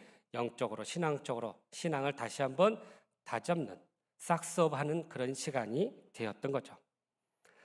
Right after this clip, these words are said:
특별히 여호수아가 죽음을 앞두고 이 역사적인 장소에서 이스라엘 백성들을 영적으로 다시 한번 무장하기 위해서 그들을 불러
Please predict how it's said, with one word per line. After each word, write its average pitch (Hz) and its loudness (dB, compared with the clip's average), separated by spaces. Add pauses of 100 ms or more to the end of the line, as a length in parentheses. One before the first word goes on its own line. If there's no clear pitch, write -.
(120)
특별히 165 6
여호수아가 156 12
죽음을 190 4
앞두고 175 2
이 190 2
역사적인 196 4
장소에서 160 0 (260)
이스라엘 147 2
백성들을 120 -2
영적으로 143 2
다시 151 -2
한번 190 0 (300)
무장하기 165 2
위해서 123 -4
그들을 139 -2
불러 131 2